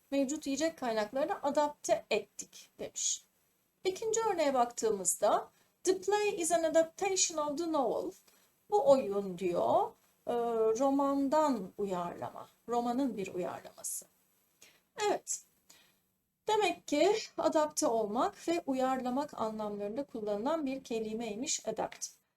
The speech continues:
Gelelim ikinci kelimemize. E, bu bir sıfat, demanding sıfatı, demand fiilinden geliyor arkadaşlar. E, ben British English kullandığım için, e, demand şeklinde te-,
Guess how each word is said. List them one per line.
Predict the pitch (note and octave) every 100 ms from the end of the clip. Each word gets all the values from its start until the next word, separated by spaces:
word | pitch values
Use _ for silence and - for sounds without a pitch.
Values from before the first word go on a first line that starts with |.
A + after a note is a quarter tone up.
| _ -
Gelelim | G4 G4 F#4 G4
ikinci | - F4 E4
kelimemize. | D#4+ A#3+ F#3+ E3+ F3+ E3 A#3 F4+ - _ - _ _ _ _ _ -
E, | C#4+ D4
bu | F4+
bir | G#4
sıfat, | - F4 - B3+ F4 - - -
demanding | A#3+ D#4 D#4+ E4 D4 G3+ F#3+ E3
sıfatı, | - - - F#3 - E4+ A#4
demand | C4+ A3 D#4+ E4 C#4+ G3
fiilinden | F3+ - F#3+ F#3+ F#3+ F#3 F3+
geliyor | F3 F#3 F3
arkadaşlar. | F3 F#3 F#3 - - F4 - - _ - - _ _ _
E, | C4+ C4+
ben | F4 E4+
British | E4+ - -
English | A#3+ A3 G3+ - - - -
kullandığım | - A3+ A3 A3+ A3+ C4+ A#3
için, | F#3+ - D#4 E4+
e, | A3+ G#3 F#3+
demand | A#3+ C4 B3+ G#3+ -
şeklinde | - G3+ - F#3+ F3+
te-, | F3+ - A3